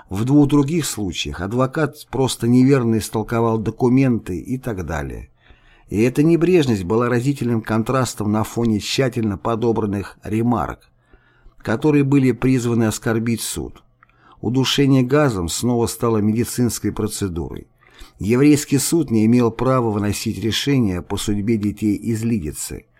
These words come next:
так как они не были евреями.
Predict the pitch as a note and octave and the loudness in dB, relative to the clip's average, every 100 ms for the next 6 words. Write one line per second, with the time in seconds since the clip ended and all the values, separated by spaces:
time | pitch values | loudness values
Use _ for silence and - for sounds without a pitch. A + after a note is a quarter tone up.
0 | _ - - _ _ - A2+ A#2+ A2+ A#2+ | _ -20 -20 _ _ -4 -4 -2 0 4
1 | C3 C3 A2 E2+ F2 G2+ G#2 G2+ C#2+ C2+ | 6 6 2 0 -2 -2 -2 -2 -4 -6
2 | G#1 G1+ | -8 -14